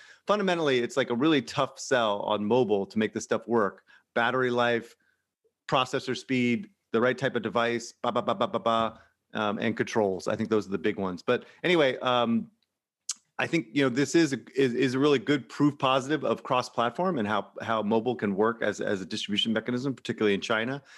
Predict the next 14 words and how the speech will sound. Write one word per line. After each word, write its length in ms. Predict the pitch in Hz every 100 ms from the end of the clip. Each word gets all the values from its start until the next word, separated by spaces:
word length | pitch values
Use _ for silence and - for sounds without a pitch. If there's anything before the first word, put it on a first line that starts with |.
| - _ -
Um, 340 | 101 101 98 113
and 120 | 104
then 80 | 104
also, 500 | 107 117 107 - - _ - - -
you 120 | 131
know, 160 | 98 - - _ _ _ _ _ _ _ -
grow, 140 | 135
broaden 340 | 113 131 131 120
your 140 | 117
audience 460 | 113 117 143 139 -
in 180 | 120 110
the 80 |
West. 420 | 104 156 175 - - - - -
Uh, 380 | 113 107 101